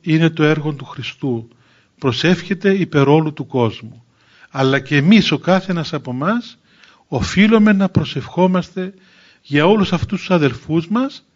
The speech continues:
που είναι αδελφοί μας και είναι στρατευμένοι στο έργο της Εκκλησίας, ιδιαίτερα για αυτούς. Και μου κάνει πολύ εντύπωση που πολλοί άνθρωποι, πάρα πολλοί άνθρωποι, χωρίς να τους πει κανένας,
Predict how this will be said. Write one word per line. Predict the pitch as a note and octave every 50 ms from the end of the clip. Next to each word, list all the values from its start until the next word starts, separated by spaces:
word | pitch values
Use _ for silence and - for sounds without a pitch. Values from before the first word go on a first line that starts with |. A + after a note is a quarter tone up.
| _ _ _ _ _ _ _ _
που | - G#3
είναι | G#3+ G3+ G#3+
αδελφοί | G3+ F3 E3+ C#3 A#2 G#2 - F#3 G3
μας | A3 A#3+ C#4 C#4+ C4+ - - - _ _ _ _ _ _ _ _ _ _ _ _
και | - - G3+
είναι | G#3 G#3+ G3+
στρατευμένοι | G3 - - F#3 F#3 D#3 E3+ D3 C3+ C3 D3 D#3+ F3 F#3+ F#3+ G3 F#3+
στο | F3+ - - D#3+
έργο | D#3 E3 E3 D#3+ F3 D#3+
της | - - -
Εκκλησίας, | E3 - - C#3 A#2+ A#2+ - D#3 D#3+ D#3+ D3 D#3 -
ιδιαίτερα | F#3+ D3+ C3 B2+ C#3+ C#3+ C#3 C#3 B2+ A#2+ A#2+
για | A#2 A#2+
αυτούς. | A2+ - - - C3 - - - _ _ _ _ - - _ _ _
Και | - D#3
μου | C#3 C3+
κάνει | B2+ - F#3+ F#3 F#3 F#3
πολύ | F#3 - D#3 D3 D3 G3
εντύπωση | G3+ F#3+ D#3+ F3+ F3+ E3+ - D#3 C3 - - G#3 A3+ A#3+ B3 _ _ _ _ _ _ _ _ _ _ _ _ _ _ _
που | - - D#3+ D3+
πολλοί | D#3 D#3 D#3 D3+ D#3 F#3+ B3+ C#4 A#3+
άνθρωποι, | G3 F#3+ F#3+ G3 F#3 F#3+ - D#3+ D3 - D#3+ D#3+ F#3 G3+ G#3+ A#3+ - _ _ _ -
πάρα | - G#3 A3+ A3+ G#3
πολλοί | G#3 - E3 D#3+ D3 D3 C#3+
άνθρωποι, | C3+ C3+ B2+ B2+ - - A#2+ B2 - F3+ F#3+ G#3+ - _ _ _ _ _ _ _ _ _ _ _ _ _ _
χωρίς | - - - G3+ A#3 D4 D4 -
να | C#4
τους | G#3+ F3+ - -
πει | - F3+
κανένας, | - D#3 C#3+ C3 C3 B2 A#2+ A#2+ B2 C#3 E3+ E3+ - - -